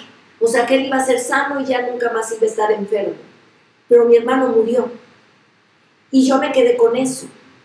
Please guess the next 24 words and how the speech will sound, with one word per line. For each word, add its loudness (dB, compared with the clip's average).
Y -4
yo 0
decía, -2
"Es -6
que", -2
porque -8
yo -4
veía -4
luego -4
testimonios -2
de 6
personas -2
que -8
Dios -4
había -2
sanado. -6
Y 2
así, 2
milagrosamente, 0
de -10
un -10
día -2
para 0
otro. -6